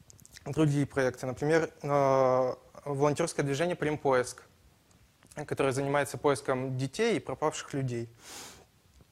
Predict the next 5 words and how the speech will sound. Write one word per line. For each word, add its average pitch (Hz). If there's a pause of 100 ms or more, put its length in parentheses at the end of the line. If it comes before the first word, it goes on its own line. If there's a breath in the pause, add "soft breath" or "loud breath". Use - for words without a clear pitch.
(380)
Э, 131 (840)
мы 147
стараемся 143
публиковать, 135
э, 135